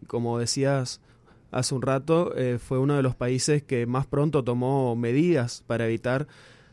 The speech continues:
la ola de contagios. En ese momento, la, la imagen, o al menos la percepción de lo que se estaba haciendo,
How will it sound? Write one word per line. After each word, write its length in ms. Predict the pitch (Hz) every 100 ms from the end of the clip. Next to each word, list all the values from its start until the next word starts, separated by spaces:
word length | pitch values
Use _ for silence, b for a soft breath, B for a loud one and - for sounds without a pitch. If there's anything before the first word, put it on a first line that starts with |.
| -
la 160 | 127
ola 180 | 131 143
de 100 | 139
contagios. 680 | 131 120 135 131 120 110 - 127
En 100 | 139
ese 180 | 151
momento, 520 | 160 151 165 165 196 170
la, 300 | 143 120 117
la 140 | 117
imagen, 680 | 113 123 151 160 - 143 135
o 100 | 117
al 80 | 117
menos 240 | 127 143
la 140 | 131 120
percepción 520 | 117 113 104 135 139
de 100 | 147
lo 120 | 123
que 100 | 120
se 120 | 113
estaba 260 | 107 120 131
haciendo, 580 | 127 135 139 160 175